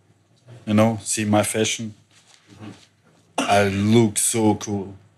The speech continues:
I feel like the coolest Muslim of the world. You know, we can have also fun, but we know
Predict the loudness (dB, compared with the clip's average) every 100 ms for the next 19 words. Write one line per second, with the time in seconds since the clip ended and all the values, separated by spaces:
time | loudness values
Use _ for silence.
0 | -20 -20 _ _ _ _ _ 2 2 2
1 | 2 4 6 4 2 -2 -2 2 2 0
2 | 0 0 0 0 2 0 -2 4 4 2
3 | -8 _ -20 -16 -14 -12 -12 -12 -14 -6
4 | 2 2 2 -2 2 2 2 0 0 -2
5 | -10 -20 _ 0 2 2 2 2 2 -2
6 | -4 2 2 2 -10 -20 _ _ _ _
7 | _ _ _ _ _ -20 _ _ 0 0
8 | 4 4 6 4 2 0